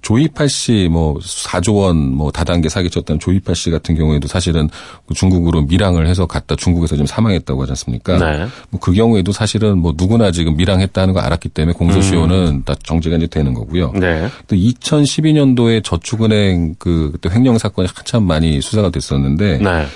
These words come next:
Speaker 1: 그때 그 모 저축은행장 김모 씨가 한 이백억 원을 현금을 마련해서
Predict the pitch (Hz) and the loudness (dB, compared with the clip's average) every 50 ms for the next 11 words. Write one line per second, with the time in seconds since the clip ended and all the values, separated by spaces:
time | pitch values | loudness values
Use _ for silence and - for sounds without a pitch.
0 | - - - - 87 - - 110 104 101 95 90 - 92 87 85 82 80 73 87 | -16 -10 -6 -6 -4 -2 0 2 2 2 2 0 0 0 0 2 0 0 0 2
1 | 107 113 110 104 - 98 82 - - 104 104 95 92 87 85 90 85 85 - - | 2 2 2 2 0 -2 -4 -2 0 0 2 2 2 2 2 2 0 -2 0 0
2 | 92 104 107 101 - - 85 82 87 82 76 71 - 87 78 71 80 92 98 98 | 2 2 2 2 0 -2 -2 0 0 0 0 -2 -2 -4 -4 -2 0 0 0 2
3 | 117 110 110 101 90 90 85 78 76 71 73 101 117 110 110 98 90 80 71 71 | 2 2 2 2 2 2 0 0 0 0 0 0 0 2 2 2 2 2 0 0
4 | 76 73 71 71 - 87 76 69 | 0 -2 -2 -2 -2 -2 -2 -2